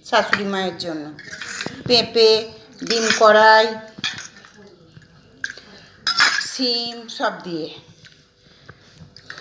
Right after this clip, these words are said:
এটা আমার শাশুড়ি মায়ের জন্য হয়েছে, শাশুড়ি মা নিরামিষ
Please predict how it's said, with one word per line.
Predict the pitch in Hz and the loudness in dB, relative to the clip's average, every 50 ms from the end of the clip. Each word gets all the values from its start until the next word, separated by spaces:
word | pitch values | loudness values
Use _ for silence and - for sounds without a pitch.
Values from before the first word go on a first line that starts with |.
| - - - - - - - - - - _ _ _ - - - - - - - - - - _ _ - - - | -16 -18 -18 -18 -18 -20 -20 -20 -20 -20 _ _ _ -20 -20 -20 -20 -20 -20 -20 -20 -20 -20 _ _ -10 -6 -4
এটা | 185 196 202 202 | 0 0 2 2
আমার | 226 262 - - | 2 0 0 2
শাশুড়ি | 247 214 208 - - 208 214 214 214 | 4 4 4 4 2 -2 -4 -2 -2
মায়ের | 214 202 190 185 185 185 | 0 0 -2 -2 -4 -6
জন্য | 185 180 180 175 180 185 | -6 -6 -6 -4 -4 -4
হয়েছে, | 185 180 160 160 - - 170 170 - _ - - - - - - - - - - - - - | -4 -4 -6 -8 -10 -14 -14 -16 -20 _ -20 -20 -14 -8 -8 -6 -6 -8 -12 -12 -12 -8 -4
শাশুড়ি | - 208 196 - - 208 208 208 208 | -2 -2 -2 -2 -2 -4 -2 0 2
মা | 202 208 208 202 | 2 2 2 2
নিরামিষ | 202 196 202 196 202 202 202 196 | 2 4 4 2 2 0 -2 -4